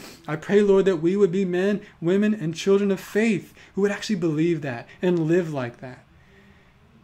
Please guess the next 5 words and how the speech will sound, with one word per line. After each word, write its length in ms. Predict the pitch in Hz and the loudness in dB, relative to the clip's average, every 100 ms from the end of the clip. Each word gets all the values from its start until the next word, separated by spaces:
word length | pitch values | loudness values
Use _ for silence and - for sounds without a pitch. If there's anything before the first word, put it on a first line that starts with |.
| _ _ - - - - 160 | _ _ -20 -20 -20 -20 -14
Lord 200 | 143 139 | -12 -8
Jesus, 600 | 147 151 151 135 - - _ _ _ _ - _ _ - | -6 -6 -6 -10 -14 -18 _ _ _ _ -20 _ _ -18
Spirit 440 | - - 156 151 151 | -16 -14 -8 -8 -6
of 80 | 147 | -8
God, 340 | 127 120 | -8 -10